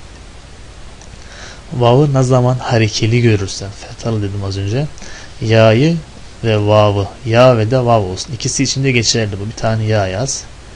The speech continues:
bir tane de vav yaz. Her ikisi için de. Bunlar harekeli ise, bir önceki harflerde fethalı ise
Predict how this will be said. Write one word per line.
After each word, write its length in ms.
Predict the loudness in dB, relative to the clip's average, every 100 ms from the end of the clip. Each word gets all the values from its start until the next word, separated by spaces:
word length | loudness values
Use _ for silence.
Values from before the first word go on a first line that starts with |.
| -20 -20 -16 -12
bir 40 |
tane 280 | -6 -4 -2
de 60 |
vav 200 | 0 -2 -4
yaz. 200 | -8 -6
Her 80 | -2
ikisi 320 | -2 -4 -8
için 180 | -8 -6
de. 160 | -8 -10 -6
Bunlar 260 | -2 0 0
harekeli 440 | 0 0 -2 -2
ise, 340 | -2 -4 -6 -8 -10 -20 -20 -20 -20 -10
bir 280 | 0 4 6
önceki 480 | 4 2 0 0 0
harflerde 580 | 0 0 0 0 0
fethalı 520 | -4 -2 -2 0 -2 -2
ise 320 | -2 -2